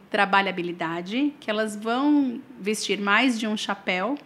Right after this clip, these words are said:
ao longo da carreira. Hoje eu tive num evento da Lu Bazanella, é, e ela, e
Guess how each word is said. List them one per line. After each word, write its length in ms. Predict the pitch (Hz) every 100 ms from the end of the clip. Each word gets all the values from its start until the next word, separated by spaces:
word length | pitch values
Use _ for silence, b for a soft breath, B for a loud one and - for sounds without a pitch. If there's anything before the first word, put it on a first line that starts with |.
| -
ao 120 | 240
longo 180 | 202 202
da 100 | 202
carreira. 400 | 202 190 220 247
Hoje 220 | 233 233
eu 40 | 233
tive 220 | 220 226
num 160 | 208
evento 380 | 202 202 208 226
da 80 | 190
Lu 100 | 185
Bazanella, 680 | 185 185 202 202 196 220 277 330 B B B B B -
é, 440 | 214 214 214 208
e 100 | 226 226
ela, 420 | 220 240 240 240
e 260 | 226 226